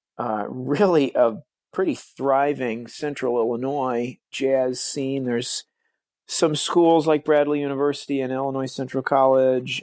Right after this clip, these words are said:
and, um, Illinois State University and Illinois Wesleyan and, and Bloomington Normal.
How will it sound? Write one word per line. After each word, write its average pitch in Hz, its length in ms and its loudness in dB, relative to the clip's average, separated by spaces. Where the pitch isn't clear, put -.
and, 117 540 -4
um, 110 500 -2
Illinois 139 360 2
State 143 340 0
University 135 720 -2
and 127 140 -2
Illinois 127 380 -2
Wesleyan 139 600 0
and, 120 220 -4
and 127 200 -8
Bloomington 135 640 -4
Normal. 151 480 0